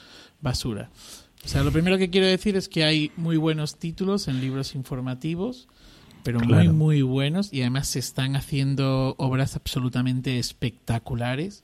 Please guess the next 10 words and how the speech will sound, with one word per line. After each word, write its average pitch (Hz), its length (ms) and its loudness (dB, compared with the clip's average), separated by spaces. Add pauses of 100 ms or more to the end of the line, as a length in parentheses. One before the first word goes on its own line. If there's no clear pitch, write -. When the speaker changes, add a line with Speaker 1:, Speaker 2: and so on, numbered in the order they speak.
(800)
Speaker 1:
Pero 165 240 6
lo 160 100 6
que 151 100 0
se 156 120 -2
trata 165 280 2
de 190 180 4
literatura, 180 880 0
bueno, 131 280 -4 (280)
literatura 113 580 -8 (300)
infantil 135 640 -6